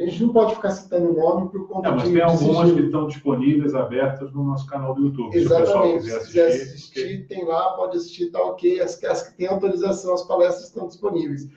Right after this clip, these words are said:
Speaker 1: E foi muito interessante quando, conversando com a R H, a menina, e, e era uma palestra falando de inteligência emocional, e o foco não era tornar o funcionário mais produtivo,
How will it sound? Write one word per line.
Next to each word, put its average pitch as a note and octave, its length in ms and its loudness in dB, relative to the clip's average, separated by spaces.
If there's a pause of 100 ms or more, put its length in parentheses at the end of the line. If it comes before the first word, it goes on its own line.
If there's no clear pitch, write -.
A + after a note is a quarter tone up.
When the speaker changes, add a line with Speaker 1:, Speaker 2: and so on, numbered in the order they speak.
(500)
Speaker 1:
E - 60 -12
foi G#3+ 160 6
muito A#3 240 8
interessante A3 600 6
quando, G#3 400 -2
conversando G3+ 580 -6
com G3 120 -8
a E3+ 40 -4
R E3 180 -4
H, D#3 440 -6 (580)
a E3+ 80 -6
menina, E3+ 600 2
e, D#3 300 -8
e E3+ 40 6
era E3+ 160 6
uma E3+ 140 0
palestra E3 420 2
falando E3 260 -6
de E3 80 -4
inteligência D#3+ 560 -4
emocional, E3+ 760 -2 (580)
e - 420 -2
o A3+ 60 2
foco A3 480 2
não A3+ 220 8
era - 560 4 (200)
tornar F3 680 0
o D#3 400 -6
funcionário E3 540 -2
mais D3 160 -4
produtivo, G#3 880 0